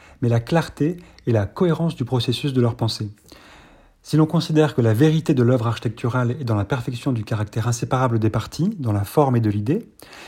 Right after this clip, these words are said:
alors il est possible de s'instruire de bâtiments construits il y a des millénaires. La question qu'ils se sont posées est toujours juste, indépendamment de l'expression matérielle et formelle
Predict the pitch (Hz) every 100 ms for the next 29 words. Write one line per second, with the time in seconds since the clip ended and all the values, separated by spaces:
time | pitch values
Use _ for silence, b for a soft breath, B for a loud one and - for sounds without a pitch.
0 | B B - 131 170 117 113 165 - 170
1 | 123 110 104 165 160 165 135 117 107 -
2 | 113 151 - b b b 120 113 - 175
3 | 175 120 123 113 113 151 175 147 135 113
4 | 104 - _ B B - 107 - 143 -
5 | 147 113 - 107 - 101 123 120 180 143
6 | 120 - 190 151 156 143 131 113 147 120
7 | - - - 160 147 143 123 117 123 175
8 | 117 120 - 117 107 123 139 120 120 131
9 | 107 - 113 135 226 113